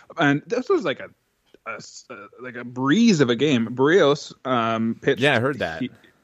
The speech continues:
Speaker 1: yeah, it was a two-hour and sixteen-minute game, uh,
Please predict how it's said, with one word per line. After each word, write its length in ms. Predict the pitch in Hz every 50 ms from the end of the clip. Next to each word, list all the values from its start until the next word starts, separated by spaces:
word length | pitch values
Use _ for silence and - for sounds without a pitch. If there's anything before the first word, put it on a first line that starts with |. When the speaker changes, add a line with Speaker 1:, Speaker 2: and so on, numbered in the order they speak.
| _ _
Speaker 1:
yeah, 160 | - 139 127 113 - _ 95 90 - - - _ _ _ _ -
it 60 | 131
was 200 | 127 127 110 - - _ _ -
a 60 | -
two-hour 760 | - - - - - 254 214 240 196 180 165 135 117 113 117
and 200 | 110 - 131 120
sixteen-minute 1040 | - - - 190 - - - - - 165 156 156 156 151 143 151 147 147 139 - _
game, 440 | - 156 165 160 123 92 - - - _ - - - - - - - - -
uh, 500 | - 120 113 110 110 110 113 110 107 -